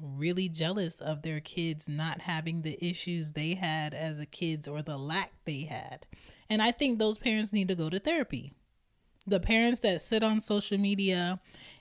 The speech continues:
and, you know, discipline their kids for the public for video, um, cut their daughter's hair on video, and chastise them and belittle them,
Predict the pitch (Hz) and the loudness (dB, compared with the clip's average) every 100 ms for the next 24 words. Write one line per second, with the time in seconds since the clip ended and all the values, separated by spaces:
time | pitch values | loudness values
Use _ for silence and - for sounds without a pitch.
0 | - 156 156 151 160 - - - 190 180 | -4 -2 -2 -4 -8 -14 -20 -6 -2 0
1 | 156 139 135 139 226 226 208 208 196 185 | 0 -2 -4 4 4 6 4 4 6 4
2 | - 214 190 180 180 - 175 170 - 175 | 4 6 8 6 2 0 2 2 2 0
3 | 165 160 - 170 156 156 139 123 135 - | 2 -2 0 0 2 2 0 -4 -6 -10
4 | - - - - 156 143 135 147 - 226 | -16 -20 -12 -2 0 0 -2 -2 4 4
5 | 185 196 190 180 170 175 175 170 - 202 | 6 6 8 8 6 6 6 6 4 6
6 | 185 170 165 143 165 160 165 160 139 113 | 8 8 4 2 2 2 4 2 0 -2
7 | 156 151 - _ _ _ _ - - - | -4 -8 -16 _ _ _ _ -16 -16 0
8 | 208 190 175 175 175 - 220 220 247 - | 4 6 6 4 2 6 8 8 8 2
9 | 180 170 180 - 160 156 160 156 170 156 | 4 4 0 0 0 0 -2 -2 -2 -2
10 | 151 147 190 190 240 226 175 165 151 156 | 0 0 4 8 10 8 4 2 2 -2